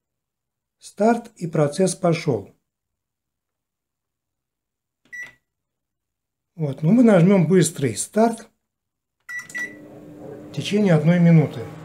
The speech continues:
Значит, китайская печка разогревает стакан воды с температуры десять градусов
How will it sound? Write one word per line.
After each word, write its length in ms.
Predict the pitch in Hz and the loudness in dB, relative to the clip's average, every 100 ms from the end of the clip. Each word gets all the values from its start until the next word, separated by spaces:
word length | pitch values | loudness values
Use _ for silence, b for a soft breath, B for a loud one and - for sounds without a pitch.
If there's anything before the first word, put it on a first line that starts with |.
| - - - - - - - - - - - - - - - - - - | -20 -20 -18 -20 -20 -20 -20 -18 -18 -18 -20 -20 -18 -18 -18 -20 -16 -2
Значит, 260 | 160 - | 0 0
китайская 640 | - 175 226 220 - 208 202 | -4 4 6 6 4 0 0
печка 500 | 202 269 - 170 135 | 2 2 2 0 -2
разогревает 640 | 127 151 185 190 180 165 | 0 2 2 4 4 2
стакан 480 | - 165 160 180 175 | 0 0 4 4 6
воды 480 | 175 180 240 247 - - - - - - - - - - - - - - - - | 4 4 4 2 0 -12 -20 -20 -20 -20 -20 -20 -20 -20 -20 -20 -20 -18 -14 -10
с 120 | - | -8
температуры 880 | - 165 165 180 196 202 185 147 117 - - - - - - - - - - - - - - - - - 165 | 4 4 6 4 2 2 2 2 -2 -12 -18 -18 -18 -18 -18 -18 -18 -18 -18 -18 -18 -18 -18 -20 -20 -14 -10
десять 480 | 131 180 170 165 | 0 0 2 -2
градусов 720 | 156 247 247 175 - - - | 2 4 4 2 -4 -8 -10